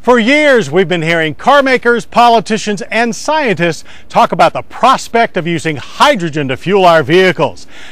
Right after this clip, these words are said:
After all, hydrogen is all around us. It's in the plants, it's in the water that we drink, and it's even in the air we breathe. But while it seems that the promise of hydrogen is always just five years away,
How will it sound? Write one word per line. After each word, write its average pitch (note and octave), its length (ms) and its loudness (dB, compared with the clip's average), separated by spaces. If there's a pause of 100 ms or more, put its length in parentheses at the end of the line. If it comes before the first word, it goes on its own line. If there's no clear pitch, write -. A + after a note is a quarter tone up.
After G3+ 340 4
all, G3+ 240 6
hydrogen D#3+ 580 0
is D3+ 280 -2
all D#3+ 200 6
around C#3+ 400 2
us. C#3+ 220 -4 (220)
It's F3+ 160 -4
in G3+ 100 0
the F3 80 -2
plants, C4 580 2 (300)
it's G#3+ 180 -2
in A3+ 120 2
the A#3 80 6
water C4+ 400 4
that E3+ 160 0
we F3+ 100 0
drink, A3+ 460 0 (180)
and D#3+ 140 -4
it's - 240 -6
even C4 340 -2
in D3+ 120 -2
the C3+ 140 0
air F3+ 200 4
we D#3 160 -2
breathe. D3+ 580 0 (580)
But B3 120 4
while D4+ 320 6
it G3 140 0
seems G#3 380 0
that E3 160 0
the D#3 80 -4
promise B3 640 0
of C#3+ 120 -2
hydrogen E3+ 680 2
is D3 280 0
always F#3 640 6
just E3 500 4
five D#3+ 320 6
years D#3 280 2
away, E3 480 4